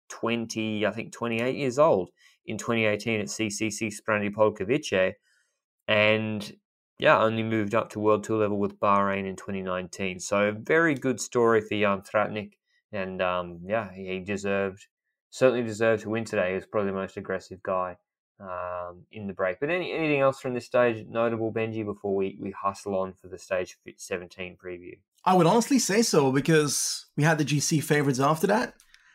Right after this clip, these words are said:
Speaker 1: Yep.
Speaker 2: And on the last
Speaker 1: Yep.
Speaker 2: climb
Speaker 1: So, in my defence, in my defence, G C guys let the break go to fifteen minutes today,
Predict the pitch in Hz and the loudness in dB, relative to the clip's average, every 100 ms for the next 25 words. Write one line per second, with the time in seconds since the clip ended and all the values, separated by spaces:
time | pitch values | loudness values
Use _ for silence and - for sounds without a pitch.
0 | _ 143 160 160 160 131 - 156 156 151 | _ 4 6 8 6 4 2 4 4 6
1 | 143 165 190 147 151 - 151 139 143 127 | 6 6 6 6 6 6 6 12 12 12
2 | 156 165 156 147 147 175 - - _ _ | 8 10 10 8 4 2 -2 -14 _ _
3 | 127 131 127 120 131 156 - - _ _ | 4 6 6 6 2 0 -4 -16 _ _
4 | _ _ - 127 127 - 131 117 113 110 | _ _ 0 4 4 4 6 10 10 10
5 | 104 110 104 104 107 101 104 98 98 95 | 6 -2 0 6 6 6 6 6 6 2
6 | - _ - 104 - 110 107 101 101 98 | -4 _ -14 -6 -2 -2 0 0 0 -2
7 | 98 - 92 87 87 87 | -6 -6 -4 0 -2 -4